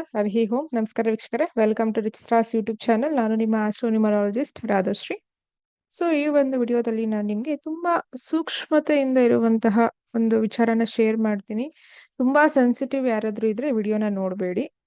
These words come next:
But ರಿಯಾಲಿಟಿ ಇದೇನೆ. So, ಓಕೆನಾ? ತುಂಬಾ ಎಮೋಷನಲ್ ಯಾರಾದ್ರೂ ಇದ್ರೆ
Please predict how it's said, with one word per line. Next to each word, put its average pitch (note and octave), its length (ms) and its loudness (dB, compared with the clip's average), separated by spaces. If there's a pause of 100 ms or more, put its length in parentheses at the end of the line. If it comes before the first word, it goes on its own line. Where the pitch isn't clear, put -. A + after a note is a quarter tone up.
(240)
But A3 180 0
ರಿಯಾಲಿಟಿ G3+ 500 0 (180)
ಇದೇನೆ. E3+ 320 0 (200)
So, - 160 -20
ಓಕೆನಾ? A3+ 320 2
ತುಂಬಾ A#3 300 4
ಎಮೋಷನಲ್ A3 520 2
ಯಾರಾದ್ರೂ G3+ 360 -2
ಇದ್ರೆ G3+ 240 -2